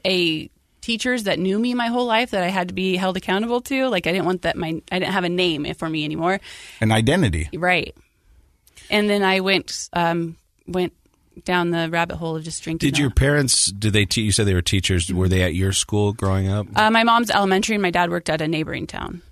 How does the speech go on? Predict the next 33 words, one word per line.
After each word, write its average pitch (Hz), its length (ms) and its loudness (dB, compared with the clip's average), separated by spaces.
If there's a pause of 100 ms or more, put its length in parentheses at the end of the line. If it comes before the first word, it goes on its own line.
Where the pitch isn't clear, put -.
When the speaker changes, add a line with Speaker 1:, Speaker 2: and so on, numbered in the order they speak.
Speaker 3:
Okay. 73 340 -6 (600)
But 113 100 0
still, 85 360 4
kind 82 260 -2
of 82 80 -2
that, 85 300 -2
being, 113 340 0
being 107 200 0
a 85 40 0
teacher's 92 460 -2
kid, 87 460 2
sort - 180 2
Speaker 1:
Oh, - 20 6
Speaker 3:
of 202 80 4
Speaker 1:
yeah. 165 180 4 (160)
If 214 120 2
Speaker 3:
every 254 200 4
Speaker 1:
I, - 80 -4
if - 320 2
Speaker 3:
yeah. 226 60 4
Speaker 1:
I 247 80 2
messed 254 260 0
up 233 120 0
in 185 100 0
class, 208 480 2 (120)
they 175 240 -2
got 165 140 2
an - 60 -4
email 143 260 -2 (220)
f-, 156 160 -4
through 170 220 -2
the 147 100 -6
work. 151 240 -4